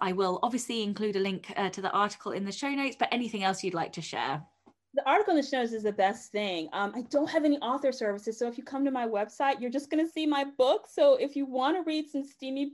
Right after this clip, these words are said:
Speaker 2: uh, magical books, um, you can come to N S writes dot com. If you wanna read some clean and wholesome cowboys who are military, uh, former military, then you can come to shanae johnson dot com.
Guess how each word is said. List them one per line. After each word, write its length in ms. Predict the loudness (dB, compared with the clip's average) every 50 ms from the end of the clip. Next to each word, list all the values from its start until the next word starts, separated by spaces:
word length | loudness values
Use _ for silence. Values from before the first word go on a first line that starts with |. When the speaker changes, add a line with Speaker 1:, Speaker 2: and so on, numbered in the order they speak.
| -2
Speaker 2:
uh, 340 | 0 2 4 4 4 2 2 0 -4
magical 500 | -6 -2 2 2 2 2 2 0 -2 -2
books, 460 | 0 2 2 2 2 2 0 -14 -10 -2 2
um, 220 | 4 4 4 4
you 60 | 2
can 100 | 0 -2
come 180 | -2 0 -2 0
to 80 | 0
N 100 | 0 0
S 220 | 0 -2 -4 -4 -4
writes 260 | -4 -4 -4 -6 -8
dot 200 | _ -6 -6 -4
com. 320 | -4 -2 -2 0 0 0
If 100 | -2 -2
you 100 | -4 -4
wanna 240 | -2 -2 0 0 -2
read 300 | 0 0 -2 -4 -4 -6
some 280 | -8 -8 -6 -6 -6 -8 -12 -18 _ _ _ _ _
clean 300 | -6 -2 2 4 6 6
and 100 | 4 2
wholesome 460 | 0 0 0 0 0 0 -2 -2 -2
cowboys 720 | -2 -6 -8 -6 -4 -2 -2 -2 0 -2 -2 -2 -4 -6 -4
who 160 | -4 0 0
are 160 | 2 0 0
military, 640 | -2 -2 0 0 0 -2 -2 -2 -2 0 0 -2 -6 -6 _ 2
uh, 260 | 4 6 6 4 2
former 260 | 2 0 0 2 2
military, 640 | 2 4 4 2 2 2 0 2 2 2 2 0
then 120 | 0 -4 -6
you 80 | -6
can 100 | -8 -8
come 160 | -8 -6 -6 -6
to 60 | -8
shanae 320 | -8 -6 -6 -4 -4 -4
johnson 360 | -4 -4 -6 -8 -10 -10 -6
dot 180 | -6 -6 -8 -8
com. 280 | -12 -16 -16 -16 -18